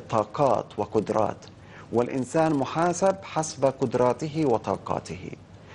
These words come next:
فعندما ندعو الله سبحانه وتعالى، فالدعاء يعني أن نستغل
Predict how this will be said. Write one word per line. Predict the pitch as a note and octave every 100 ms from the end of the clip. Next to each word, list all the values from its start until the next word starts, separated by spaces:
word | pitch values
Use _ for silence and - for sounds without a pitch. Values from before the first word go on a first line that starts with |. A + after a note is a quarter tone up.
| - - -
فعندما | - A2 A2+ B2+ D3 D#3 D3
ندعو | E3 C3 D3
الله | D#3+ D#3
سبحانه | D3+ - D#3 E3 D#3
وتعالى، | D3+ D#3+ D#3+ F#3 A3 B3+ - - -
فالدعاء | - A2+ A2 A2+ C#3 - A#2+
يعني | C#3+ D#3+ F#3 - C3+
أن | B2+ A#2+
نستغل | B2 - C#3 A3 G3+ A2+